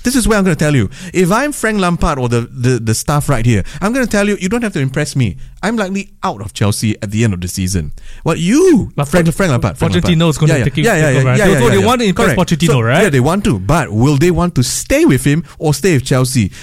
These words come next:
Speaker 1: We're not fighting for any major competitions anymore, uh, as of next
Speaker 2: So it's,
Speaker 1: season.
Speaker 2: it's a matter of pride,
Speaker 1: Yeah, it's a
Speaker 2: right?
Speaker 1: matter of
Speaker 2: And
Speaker 1: pride.
Speaker 2: for the
Speaker 1: So now
Speaker 2: future.
Speaker 1: they're gonna
Speaker 2: Okay.
Speaker 1: play. I, I
Speaker 2: Okay.
Speaker 1: tell you what, they're playing for future.
Speaker 2: Okay.
Speaker 1: So which brings me to the next point of the future, which is
Speaker 2: Mm.
Speaker 1: the Champions League.
Speaker 2: Yeah.
Speaker 1: Because now the future of the Champions League,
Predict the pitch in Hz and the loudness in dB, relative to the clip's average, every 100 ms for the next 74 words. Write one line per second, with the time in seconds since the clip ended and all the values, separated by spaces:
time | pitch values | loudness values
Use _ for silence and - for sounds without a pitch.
0 | 131 202 285 262 190 196 196 202 156 139 | -6 -2 0 -2 -2 -2 0 0 0 0
1 | 160 170 139 127 135 120 139 131 107 107 | 0 2 4 4 4 2 0 0 -4 -4
2 | 113 104 120 104 92 101 104 120 - - | -6 -4 -4 -4 -4 -2 -2 -4 -6 -8
3 | 120 104 131 123 104 123 240 175 - 117 | -6 -4 -4 -2 -2 0 0 2 0 0
4 | 180 196 196 220 156 - 139 120 - 175 | 2 2 2 2 0 0 0 0 -4 0
5 | 170 139 143 135 160 147 135 143 131 226 | 0 2 0 0 2 0 0 0 2 2
6 | 220 233 185 185 185 196 156 131 190 - | 2 2 2 2 2 0 0 -2 0 0
7 | 240 185 117 113 120 135 104 101 101 82 | 0 0 0 -2 0 0 -2 -4 -4 -6
8 | - - 185 190 214 - 233 208 - - | -8 -6 -4 0 -2 0 0 0 -4 -12
9 | - - 254 339 262 254 - 139 190 220 | -14 -6 -4 -4 -2 -4 -2 -2 -4 -4
10 | 214 185 160 180 170 - 277 - 320 - | -4 -2 -4 -4 -6 -6 -6 -2 -4 -2
11 | 165 147 139 127 - 269 320 320 - 101 | -4 -2 -2 -2 -4 -6 -4 -4 -4 -6
12 | - 139 139 - - 165 202 185 214 208 | -4 -4 -4 -6 -6 -2 -2 -2 -4 -4
13 | 165 160 - 277 - 247 131 117 117 113 | -6 -8 -8 -6 -4 -2 -2 -2 -2 -2
14 | 123 131 156 202 | -2 -2 -2 -2